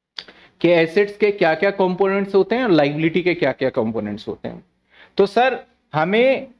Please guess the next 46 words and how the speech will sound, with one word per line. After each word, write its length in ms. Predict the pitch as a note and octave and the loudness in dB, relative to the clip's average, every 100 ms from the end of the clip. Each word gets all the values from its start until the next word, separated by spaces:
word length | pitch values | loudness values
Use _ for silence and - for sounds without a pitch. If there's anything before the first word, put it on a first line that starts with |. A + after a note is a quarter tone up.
| _ _ - | _ _ -2
basically 580 | E3 F3+ A3+ A#3 B3+ G3+ | 0 0 -2 -2 -2 0
वर्किंग 400 | F3 F3 A3+ A#3 | -2 -2 -2 2
कैपिटल 360 | A3 G#3 A3+ | 0 2 0
का 140 | A3 A3 | 2 0
मतलब 380 | G#3+ G#3+ A3 | 0 0 0
होता 260 | G#3+ G3+ G#3+ | 2 2 2
है 100 | G3+ | 2
आपको 400 | F#3+ - - A#3+ | 0 -2 0 0
कि 140 | A#3 | 0
करंट 640 | A3+ - F3+ F#3+ A3+ A3+ - | -4 0 2 2 0 -2 -2
एसेट्स 480 | F3+ F3 A3+ A3+ | 0 0 -2 0
माइनस 560 | G3 D3+ D3 D#3+ F#3+ F#3+ | -2 0 0 0 -2 0
में 140 | G#3 | -2
क्या 180 | G3+ G3 | 2 0
करते 280 | F#3+ F#3 F#3 | 2 0 0
हैं 80 | F#3+ | 0
हम, 280 | A3 D#4 - _ _ _ _ | 0 -4 -10 _ _ _ _
करंट 340 | - F3 G3+ G3+ | 0 2 2 2
लायबिलिटी। 480 | F3+ D3+ D3 C#3 D#3+ | 0 0 -2 0 0
नेट 380 | E3+ G3 A3+ | 2 2 0
में 180 | A#3 A#3 | 0 0
पैसा 300 | G3+ F#3 A3 | 0 0 0
कितना 400 | A3 F#3+ F3+ G3+ | -2 -2 -2 0
आपको 380 | G#3 F3 - G3 | 0 -2 2 0
जरूरत 400 | C#3 C#3 D3 F3+ - | 2 0 0 -2 -2
पड़ 180 | D#3 | -2
सकता 400 | E3 D#3 - F3 | -2 -4 -2 0
है। 300 | C#3 D3 - - _ _ _ _ | 0 0 -4 -12 _ _ _ _
और 260 | - D#3+ D#3 | 0 0 0
करंट 340 | F#3+ F#3+ A#3 A#3 | 0 2 2 0
एसेट्स 360 | A3+ A#3 A#3 | 2 0 2
होता 240 | A3 G#3+ A3+ | 0 2 2
है 80 | A3+ | 2
हमारा, 320 | G#3+ G#3+ A3+ | 2 2 0
जो 560 | F3 - - A3+ C4+ | -2 -4 2 4 4
एसेट्स 500 | F3 E3 - G3+ - | 2 0 0 -2 -2
हमारा 380 | F3+ D#3 E3+ G3 - | -4 0 0 -2 2
एक 260 | G3 A3 | 2 2
साल 320 | - G3+ E3 E3 | -2 -2 0 0
के 180 | F3+ | 0
अंदर 320 | C#3 D#3+ F3 G3+ | 0 0 0 -2
कैश 420 | - C3+ B2+ - | 0 -2 -2 -4
में 120 | D3+ | -2
कन्वर्ट 380 | D#3+ E3 F3 F3 | -2 0 0 0
हो 100 | F#3 | -2
जाए। 240 | G#3 C4 | -2 -4